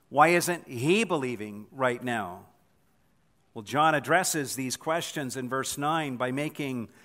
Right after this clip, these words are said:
a humble admission. He says, "For as yet they,"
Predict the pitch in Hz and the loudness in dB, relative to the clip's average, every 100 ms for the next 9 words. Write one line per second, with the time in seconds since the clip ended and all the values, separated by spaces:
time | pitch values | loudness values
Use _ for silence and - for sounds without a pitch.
0 | _ _ _ 147 - 190 214 165 135 120 | _ _ _ -4 0 0 2 0 0 -2
1 | 127 143 - 101 85 101 _ _ _ _ | -4 -4 -6 -8 -12 -20 _ _ _ _
2 | _ _ 151 139 160 160 147 - - 170 | _ _ -2 0 4 4 4 0 -2 2
3 | 165 160 156 143 123 135 196 180 127 127 | 4 4 2 0 -2 0 4 4 2 -2
4 | - 120 - 165 117 95 117 | -10 -2 2 2 0 -4 -10